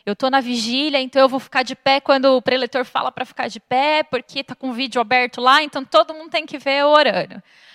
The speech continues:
Ou então, quando estamos num culto, que a gente se levanta e segue o fluxo, vamos levantar pra orar agora. Ou então a gente, é,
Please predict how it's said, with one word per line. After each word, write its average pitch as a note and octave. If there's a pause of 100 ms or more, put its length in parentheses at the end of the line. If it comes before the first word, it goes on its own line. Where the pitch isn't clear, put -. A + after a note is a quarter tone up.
(100)
Ou A#3
então, C4
quando B3+
estamos B3+
num A#3
culto, D#4+
que D4+
a C#4
gente C#4
se C#4
levanta C#4
e C#4
segue C#4+
o G#4
fluxo, C4
vamos C4
levantar D4
pra D4+
orar D#4
agora. B3+ (440)
Ou C4+
então D4+
a D#4
gente, C#4+ (760)
é, A3